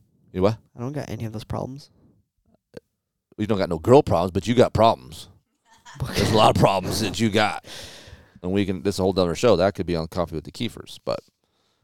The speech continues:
Speaker 1: um, thank you for going with me to Redbud. I'm glad you got to experience that.
Speaker 2: Thank you for taking me.
Speaker 1: It was fun, uh,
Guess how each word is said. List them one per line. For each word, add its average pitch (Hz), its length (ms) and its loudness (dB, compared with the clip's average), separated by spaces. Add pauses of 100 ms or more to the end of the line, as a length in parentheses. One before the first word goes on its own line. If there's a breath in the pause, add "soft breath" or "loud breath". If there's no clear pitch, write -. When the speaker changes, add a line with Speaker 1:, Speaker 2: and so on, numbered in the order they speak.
(200)
Speaker 1:
um, 73 440 -6
thank 120 180 4
you 131 80 -2
for 127 100 -2
going 120 160 6
with 120 80 4
me 120 80 0
to 113 80 2
Redbud. 117 360 8
I'm 107 120 2
glad 98 240 4
you 95 80 -8
got 101 140 4
to 95 60 -2
experience 104 440 -4
that. 139 180 4
Speaker 2:
Thank 147 220 2
you 147 80 2
for 143 140 -2
taking 147 340 -2
me. 220 60 -2 (640 loud breath)
Speaker 1:
It - 60 0
was 110 140 6
fun, 120 300 4
uh, 110 400 8